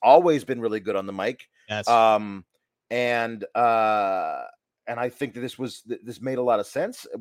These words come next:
Speaker 1: it came from a real, ver-, a very real place. And, uh,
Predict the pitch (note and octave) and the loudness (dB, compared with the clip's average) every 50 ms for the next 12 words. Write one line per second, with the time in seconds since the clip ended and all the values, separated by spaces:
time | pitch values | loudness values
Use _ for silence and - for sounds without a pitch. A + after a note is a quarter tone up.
0 | G#2 _ G#2 - - C3+ C#3 C3 - A2+ B2 A2+ G2 G2+ G#2+ G#2+ G2+ E2+ F#2+ - | -16 _ -20 -14 -12 -10 -10 -10 -12 -12 -12 -12 -12 -8 -8 -8 -8 -8 -12 -14
1 | _ G2 E2 A2 G#2+ G#2 G2 G2 G#2 G2+ F#2+ - _ - C3 C#3+ D#3 - - - | _ -12 -8 -6 -6 -6 -6 -6 -6 -8 -8 -8 _ -6 -6 -6 -6 -10 -14 -18
2 | - _ _ _ _ _ _ _ _ _ _ - A#2+ B2 B2 B2 A#2+ A#2+ A2+ - | -20 _ _ _ _ _ _ _ _ _ _ -4 -2 0 0 0 0 -2 -6 -8
3 | _ A2 A2+ G#2+ | _ -2 -2 -2